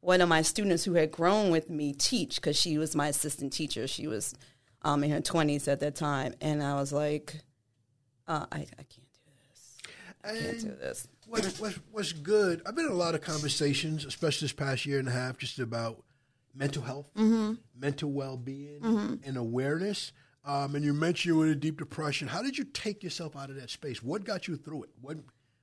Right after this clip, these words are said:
Speaker 1: Um, prayer, and I really, I really focused on my prayer life, um,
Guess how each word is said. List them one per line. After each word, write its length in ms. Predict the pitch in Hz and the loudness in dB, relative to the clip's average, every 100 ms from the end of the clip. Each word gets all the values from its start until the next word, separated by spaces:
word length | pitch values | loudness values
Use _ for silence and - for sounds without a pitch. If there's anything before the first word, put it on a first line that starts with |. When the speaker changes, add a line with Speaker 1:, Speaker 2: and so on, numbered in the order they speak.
| _ _ _ _ _ _ _ | _ _ _ _ _ _ _
Speaker 1:
Um, 460 | 247 254 254 247 - - | 6 8 8 6 0 -14
prayer, 600 | - 247 233 233 233 240 - - | 2 8 10 10 8 6 -2 4
and 260 | 196 190 - | 6 8 8
I 100 | 190 | 6
really, 680 | 190 214 233 233 226 226 - _ _ _ _ _ _ _ _ _ _ _ - | 6 6 6 6 4 0 -6 _ _ _ _ _ _ _ _ _ _ _ 2
I 120 | 165 | 4
really 840 | 165 165 180 196 196 196 196 190 185 | 4 2 2 4 4 2 2 0 -4
focused 720 | - 185 185 185 175 - - - | -2 2 2 2 0 0 -6 -4
on 720 | 165 160 165 165 160 139 156 - _ _ _ _ | 2 4 4 2 0 -2 -4 -10 _ _ _ _
my 200 | 147 147 | -2 -2
prayer 380 | 147 - 175 170 | -2 2 6 6
life, 580 | 165 156 156 156 147 - _ _ _ - | 6 4 4 2 0 -10 _ _ _ -2
um, 480 | 143 139 131 127 | 2 2 0 -2